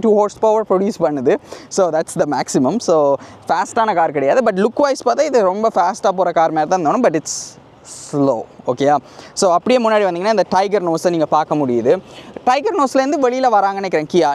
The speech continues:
நீங்க Kia கார் வச்சிருந்தீங்கன்னா, கூடுதலா உங்களுக்கு தெரிஞ்சிருக்கும் ஒரு விஷயம் என்னன்னா, அவங்க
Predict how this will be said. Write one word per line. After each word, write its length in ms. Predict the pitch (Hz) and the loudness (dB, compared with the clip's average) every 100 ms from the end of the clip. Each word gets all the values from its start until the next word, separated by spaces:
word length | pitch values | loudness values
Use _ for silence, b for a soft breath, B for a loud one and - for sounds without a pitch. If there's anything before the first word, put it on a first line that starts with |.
| 170 | 0
நீங்க 140 | 180 170 156 147 - | 2 2 2 -2 0
Kia 220 | 254 269 254 - - 202 | 2 2 0 -6 -4 0
கார் 180 | 214 202 | 0 0
வச்சிருந்தீங்கன்னா, 440 | 196 180 180 226 - | 0 0 0 0 2
கூடுதலா 280 | 240 214 220 | 2 4 2
உங்களுக்கு 260 | 220 196 180 190 | 0 -2 0 0
தெரிஞ்சிருக்கும் 400 | 208 202 165 156 | 0 -2 0 0
ஒரு 60 | 151 | 0
விஷயம் 180 | 156 190 | 0 -2
என்னன்னா, 200 | 151 180 | 2 2
அவங்க 140 | 170 | 2